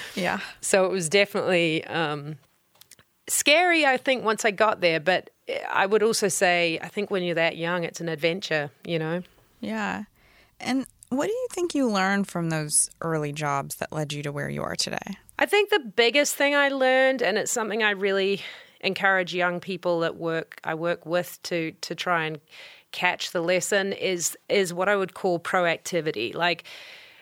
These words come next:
Speaker 2: I mean, e-, even my very first job out of college, I applied for Air New Zealand and I actually got rejected. In those days, we used to say, we used to call it getting a P F O letter, "Please fuck off." <laughs> And, and,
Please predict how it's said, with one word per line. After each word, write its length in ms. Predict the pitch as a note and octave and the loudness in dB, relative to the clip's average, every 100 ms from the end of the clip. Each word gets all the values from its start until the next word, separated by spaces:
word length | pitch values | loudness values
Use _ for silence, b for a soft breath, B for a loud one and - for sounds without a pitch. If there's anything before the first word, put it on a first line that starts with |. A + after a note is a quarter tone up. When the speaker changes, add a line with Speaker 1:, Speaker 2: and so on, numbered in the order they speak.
| B _ | B _
Speaker 2:
I 60 | G#3 | 2
mean, 220 | G#3+ G#3+ - _ _ _ _ - | 2 0 -6 _ _ _ _ -20
e-, 80 | G4 A3+ - | -16 -16 -6
even 320 | - D4+ E4 D4+ | 2 4 4 4
my 200 | B3+ G#3 | 4 4
very 240 | A3+ A3 | 6 4
first 320 | - G3+ - | 4 2 2
job 240 | G3 F#3 F3 | 4 4 4
out 120 | E3 | 0
of 80 | D#3 | 0
college, 600 | - F3 G3 G#3+ F3+ - | 2 4 4 0 -2 -4
I 420 | - E3+ E3+ F3 - B B | 0 2 2 -2 -4 B B
applied 720 | F3 - - G#3 F#3 D#3+ D#3+ | -4 -2 2 4 6 4 -2
for 120 | - D#3 | -2 0
Air 180 | E3+ | 0
New 140 | E3 E3 | 0 -2
Zealand 320 | F3+ F3 D#3+ | 0 0 2
and 100 | E3 | 0
I 40 | |
actually 260 | F#3+ - F3+ | 0 -2 0
got 180 | D#3+ - | -2 -2
rejected. 680 | D#3+ - D#3+ - - D#3+ - B B B B | -6 -2 -4 -2 -6 -6 -10 B B B B
In 140 | F#3 | 0
those 240 | F#3 F#3+ - | 2 2 2
days, 340 | F#3+ F3 D#3 | 2 2 0
we 120 | E3 | -6
used 180 | E3+ - | -4 -4
to 80 | E3+ | -2
say, 480 | - E3+ D#3+ D#3 C#3+ B | 0 2 2 0 -6 B
we 80 | F3+ | -8
used 100 | E3+ | -4
to 80 | F3+ | -4
call 220 | - E3+ | 0 2
it 80 | E3+ | 2
getting 220 | F3+ D#3+ | 0 0
a 60 | D3 | -2
P 220 | - E3 | 0 0
F 180 | D#3 - | 2 2
O 120 | E3 | 2
letter, 400 | D#3+ E3+ E3+ A3 | 2 2 0 -2
"Please 260 | - E3 - | -2 -4 -2
fuck 240 | D#3 D3+ | -6 -2
off." 320 | D3+ F3 - F#3+ | -2 -2 -4 -4
<laughs> 40 | |
And, 280 | E3+ - - B B B B | -2 0 -2 B B B B
and, 400 | G3 E3 A3 - | -2 0 -2 -2